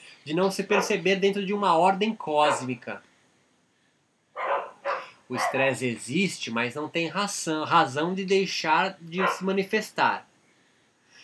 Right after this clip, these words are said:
pois ele, o estresse, é fruto da ignorância, olha o klesha aí,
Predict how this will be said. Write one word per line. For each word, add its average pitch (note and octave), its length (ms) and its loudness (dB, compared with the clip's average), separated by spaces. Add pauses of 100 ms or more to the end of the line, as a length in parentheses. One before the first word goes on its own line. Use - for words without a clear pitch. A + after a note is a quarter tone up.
(180)
pois D3+ 440 2
ele, G#3 240 8
o B2 80 -2
estresse, E3 640 -2 (280)
é C#3 160 -2
fruto - 340 -8
da F#3+ 60 4
ignorância, F3+ 680 2
olha E3 160 0
o D#3 60 -6
klesha A#2+ 400 -6
aí, A2 120 -12